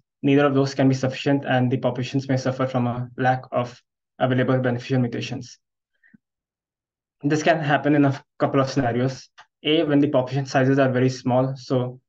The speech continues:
there aren't any beneficial mutations lying around as the environment changes, or if the population faces a lethal stress and the number of individuals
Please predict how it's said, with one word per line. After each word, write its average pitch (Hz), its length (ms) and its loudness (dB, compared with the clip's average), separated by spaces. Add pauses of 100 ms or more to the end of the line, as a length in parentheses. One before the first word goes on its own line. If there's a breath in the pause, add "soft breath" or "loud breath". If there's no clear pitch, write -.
there 131 300 -2
aren't 139 280 0
any 139 220 4
beneficial 123 360 -2
mutations 123 680 -2
lying 127 260 0
around 127 380 0 (180)
as 120 220 -2
the 120 260 -4 (500)
environment 127 440 0
changes, 135 500 -2 (500)
or 143 160 4
if 135 280 -2 (320)
the 147 80 -2
population 143 340 0
faces 139 280 0
a - 20 -2
lethal 127 260 0
stress 143 340 -4
and 127 280 -2 (640)
the 135 100 2
number 131 220 4
of 131 120 -2
individuals 127 460 -2